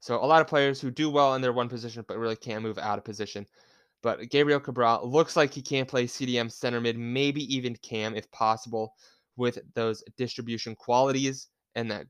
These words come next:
goal contribution quality as well. So I think this is a very good pickup for Miami. He can play a lot of good positions, and I think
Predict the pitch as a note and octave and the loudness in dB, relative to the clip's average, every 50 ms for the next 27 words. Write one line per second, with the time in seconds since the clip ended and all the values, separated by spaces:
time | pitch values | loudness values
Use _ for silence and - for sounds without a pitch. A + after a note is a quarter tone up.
0 | _ _ _ - A#2+ A#2+ A#2+ A#2+ A#2+ A#2+ - B2 A#2+ - B2 B2 A#2 - - A#2+ | _ _ _ 0 2 4 2 2 0 -2 -4 -4 -4 -4 -6 -8 -8 -8 -8 -10
1 | A#2 A2+ - - A#2+ A#2 A#2 A#2 A#2 A#2 A2+ - A2 G#2+ G2+ A2+ A2+ A#2+ B2 B2 | -10 -10 -4 0 2 2 2 2 0 -2 -4 -4 -4 -4 -4 -2 0 2 4 4
2 | A#2+ B2 - _ _ _ _ _ _ _ _ _ _ _ _ _ _ _ _ _ | 4 2 -2 _ _ _ _ _ _ _ _ _ _ _ _ _ _ _ _ _
3 | _ - - - B2+ A#2 C3+ B2 A2+ A#2 A2 G#2+ A2+ A2+ A2 G#2+ G#2+ A2+ A2 A2 | _ -12 -6 -6 -4 -2 -2 -2 -4 -4 -8 -4 -2 -2 -2 -2 -2 -2 0 0
4 | G#2+ G#2+ G#2+ - G#2+ G2+ - - A#2 G#2 - G#2 - - - G#2+ G#2 G2+ G#2 G#2 | 0 -2 -4 -4 -6 -6 -6 -8 -10 -8 -6 -8 -8 -6 -6 -6 -4 -4 -4 -2
5 | G#2 G2+ G2+ G#2 G2+ G#2 A2 - - G#2+ G#2 - G#2 G2+ G2+ G#2 G2+ G#2 G#2+ G#2+ | -4 -4 -6 -8 -10 -14 -12 -10 -10 -10 -6 -4 -4 -2 -2 -4 -4 -4 -2 -2
6 | G#2+ G#2 G#2 - G2+ - - G#2 - G2 - - G#2 G#2 G#2 - - - G2+ G#2+ | -2 -4 -4 -8 -10 -10 -10 -10 -8 -10 -10 -10 -12 -12 -12 -14 -14 -12 -10 -10
7 | G#2 G#2 _ - B2+ A#2+ | -10 -8 _ -4 -4 -4